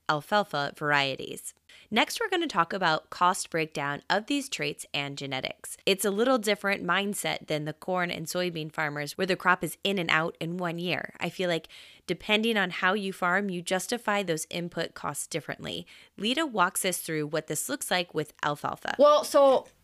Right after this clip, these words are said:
Speaker 2: actually, that's really funny that you mentioned that because I gave a presentation in Minnesota back in November on the A A varieties and all these diseases and all that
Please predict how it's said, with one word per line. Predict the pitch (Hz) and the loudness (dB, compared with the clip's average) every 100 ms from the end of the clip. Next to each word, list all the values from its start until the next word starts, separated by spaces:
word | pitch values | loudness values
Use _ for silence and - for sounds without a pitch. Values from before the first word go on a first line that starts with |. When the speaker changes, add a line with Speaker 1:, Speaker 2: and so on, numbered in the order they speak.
| _ - | _ 2
Speaker 2:
actually, | 262 311 285 | 4 4 0
that's | 233 220 - | -4 -4 -2
really | 302 | 0
funny | 262 240 214 | 2 4 6
that | 190 180 | 6 6
you | 180 | 6
mentioned | 175 175 160 147 | 6 4 2 4
that | 135 - | 4 4
because | 196 208 - 202 196 190 185 - | 6 6 6 6 8 6 4 2
I | 196 190 208 233 240 233 190 | 2 4 6 8 8 6 4
gave | 208 196 | 4 4
a | 190 | 4
presentation | - - 220 208 220 208 208 - | 0 6 8 10 10 8 8 8
in | 196 190 | 8 10
Minnesota | 185 190 - 185 180 180 | 10 8 6 8 8 8
back | 175 170 190 | 6 4 2
in | 185 | 2
November | 185 185 151 147 156 180 196 | 4 4 2 4 6 4 2
on | - 175 170 175 170 | 4 6 8 6 6
the | 180 | 6
A | 180 180 - 185 | 6 6 8 6
A | |
varieties | 185 180 180 180 175 175 180 | 8 6 8 8 8 8 8
and | 180 | 6
all | 170 | 8
these | 180 180 175 | 8 8 6
diseases | 180 180 180 175 180 180 180 | 4 6 6 8 6 6 4
and | 165 | 4
all | 170 175 | 6 6
that | 170 160 165 | 6 6 2